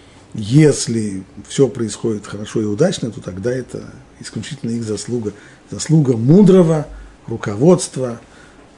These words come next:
их, э, мудрый взгляд, их мудрое руководство и так далее, и так далее. Если получается плохо,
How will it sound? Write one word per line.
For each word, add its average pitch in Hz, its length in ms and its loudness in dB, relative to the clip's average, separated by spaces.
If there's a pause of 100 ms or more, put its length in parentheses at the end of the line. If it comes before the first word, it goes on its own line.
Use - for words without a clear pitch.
их, - 400 -16
э, 101 240 -16 (500)
мудрый 117 380 2
взгляд, 117 500 -2
их - 80 -16
мудрое 110 200 -8
руководство 117 400 -8
и - 20 -10
так - 160 -14
далее, 98 160 -14
и - 20 -20
так 101 160 -16
далее. 95 240 -6
Если 131 540 4
получается 117 520 -8
плохо, 90 440 -14